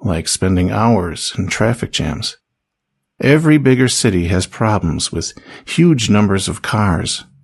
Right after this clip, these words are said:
and when you're on the road, you need good luck and patience. The best solution for commuting to work from a distant neighborhood of the city is to use the underground. Unfortunately,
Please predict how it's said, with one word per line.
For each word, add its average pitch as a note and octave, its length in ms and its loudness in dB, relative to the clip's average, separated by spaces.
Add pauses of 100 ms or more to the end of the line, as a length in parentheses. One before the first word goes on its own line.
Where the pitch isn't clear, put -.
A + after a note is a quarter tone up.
(520)
and F#2+ 120 -2
when F#2+ 120 0
you're G2 160 0
on G2 140 0
the F#2+ 100 0
road, A#2 420 0 (280)
you G#2 160 0
need A2 280 2
good A#2 240 2
luck A#2 320 0 (120)
and D2 220 -4
patience. - 720 -4 (880)
The G2 100 -2
best B2 240 2
solution F2 540 0
for - 160 -6
commuting F#2 420 -2
to - 120 -4
work G2 300 -2
from E2+ 220 -2
a E2 80 0
distant F#2 460 -2
neighborhood G2+ 540 0
of F#2 180 -4 (280)
the - 80 -2
city A2 380 2
is G2 200 0
to G2+ 120 -2
use G#2+ 140 2
the F#2+ 120 0
underground. A2+ 540 0 (880)
Unfortunately, D#3+ 600 2